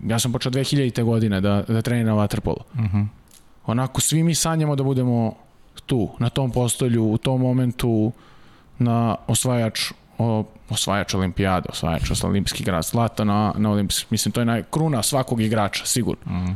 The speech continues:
Speaker 1: Mislim, ovi momci imaju dve krune, stvarno svaka im čast, mislim,
Speaker 2: <laughs> Da,
Speaker 1: ono,
Speaker 2: vjerovatno. Vezane,
Speaker 1: e, to
Speaker 2: i
Speaker 1: je
Speaker 2: to
Speaker 1: ono,
Speaker 2: vezane.
Speaker 1: vezane, ne-, neverovatno. Tako da, da, mislim, posle toga onda sad kreće ovaj lep deo i ovo uživanje, ono,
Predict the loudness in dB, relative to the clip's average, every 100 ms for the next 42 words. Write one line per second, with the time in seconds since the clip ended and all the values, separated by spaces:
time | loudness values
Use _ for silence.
0 | -2 0 0 2 0 2 2 2 0 0
1 | 0 0 -2 -2 0 2 0 0 0 0
2 | 0 0 0 0 0 2 2 2 2 0
3 | 0 -4 -8 -2 0 0 0 0 0 2
4 | 2 2 0 0 0 0 0 2 2 2
5 | 0 0 0 0 0 0 -2 -4 -8 -20
6 | -20 -20 -20 -6 -6 -2 0 0 0 0
7 | -4 -10 -20 -20 -6 0 2 0 -2 -10
8 | -20 -8 -2 0 0 -2 -6 -20 -16 -4
9 | -2 0 0 0 2 2 2 0 -2 0
10 | -2 0 0 2 0 -2 -8 -18 -18 -16
11 | -4 0 0 0 2 2 2 2 2 2
12 | 2 2 2 2 2 0 0 -2